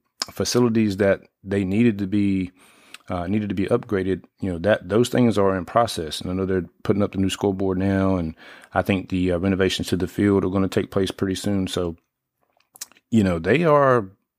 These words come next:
yes, I think football, you know, it's been communicated that football is number one, it's gonna be priority, but, you know, it's not like they have just cut everything from, you know, a team or a program like the, the soccer program, which,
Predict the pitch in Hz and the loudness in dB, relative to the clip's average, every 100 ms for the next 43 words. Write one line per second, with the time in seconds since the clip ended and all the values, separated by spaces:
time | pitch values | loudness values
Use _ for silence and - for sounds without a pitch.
0 | - 101 131 87 - 101 - 117 90 107 | -2 4 4 4 0 -2 2 0 0 -2
1 | 104 104 104 98 90 - - - - _ | 2 4 4 2 0 -6 -20 -20 -20 _
2 | - 92 90 104 101 - 101 95 101 92 | -8 -4 -2 0 0 2 0 2 2 0
3 | 87 - - 98 90 - 101 104 98 101 | -2 -4 -2 0 0 0 0 2 0 0
4 | 95 101 101 90 101 95 95 - 90 101 | 0 0 0 0 -4 -2 -4 -4 0 2
5 | 101 92 82 _ _ _ 92 90 90 - | 2 0 -6 _ _ _ -6 -2 -2 -4
6 | _ - _ - 92 85 87 110 104 101 | _ -20 _ -6 -6 -4 0 2 2 0
7 | 98 - 92 92 85 90 87 - - - | -2 -2 -2 -2 -2 -4 -4 -6 -10 -20
8 | - - - - 107 - - 101 107 107 | -20 -14 -6 2 2 0 -8 2 2 2
9 | 98 98 92 87 - 107 98 90 90 80 | 0 -4 -4 -6 -2 0 0 0 -2 -4
10 | - - 98 87 85 85 _ - - - | -14 -10 -6 -6 -6 -10 _ -20 -20 -20
11 | - 87 90 - 101 95 92 82 - 92 | -8 -6 -2 0 2 4 2 -2 -2 -4
12 | 85 107 95 95 90 90 85 87 85 101 | 0 2 2 0 0 -2 -4 -6 -6 -8
13 | 95 - 110 - 92 95 87 87 82 82 | -4 2 2 2 0 0 0 -2 -2 -2
14 | 90 - | -4 -6